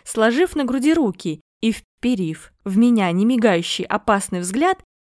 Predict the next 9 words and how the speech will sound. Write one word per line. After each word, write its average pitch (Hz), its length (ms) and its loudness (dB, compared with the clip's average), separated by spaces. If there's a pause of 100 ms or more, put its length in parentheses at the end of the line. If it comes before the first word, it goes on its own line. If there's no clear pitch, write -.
не 240 120 2
предвещающий 269 840 0
ничего 269 360 0
хорошего. 196 580 -2 (580)
Думайте 226 600 0
как 302 240 -6
угодно, 196 540 0 (120)
Дохот 190 460 0
Викторан. 185 600 -4